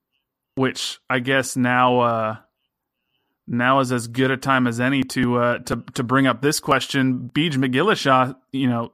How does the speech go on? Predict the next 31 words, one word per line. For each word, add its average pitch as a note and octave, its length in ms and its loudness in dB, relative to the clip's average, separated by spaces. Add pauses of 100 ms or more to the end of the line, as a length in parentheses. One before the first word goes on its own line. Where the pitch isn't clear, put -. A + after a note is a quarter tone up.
asked, B2+ 420 0
"Can C#3 160 0
we C#3 100 0
drop B2 400 2
Johan's C3 520 0
flop - 480 -2
tag G#2+ 320 -6
now?" G#2 300 -10 (600)
And G#2+ 400 -6 (800)
I B2+ 120 -8
think A#3+ 180 -4
he's, G3 240 -4
he's, C#3+ 340 -8 (160)
you D3+ 100 -4
know, C3+ 300 -4 (260)
he's C#3 240 -2 (400)
maybe F#3+ 240 -2
not F#3 200 0
starter E3 360 2
level, G#3 340 4
but D3 280 2 (320)
he's - 240 -10
certainly G3+ 280 0
not D#3+ 180 2
a - 20 -4
flop, C3+ 420 0
I B2 120 0
don't A#2 200 -4
think. B2+ 220 -4
Do A#2+ 100 -4
you? C#3 280 0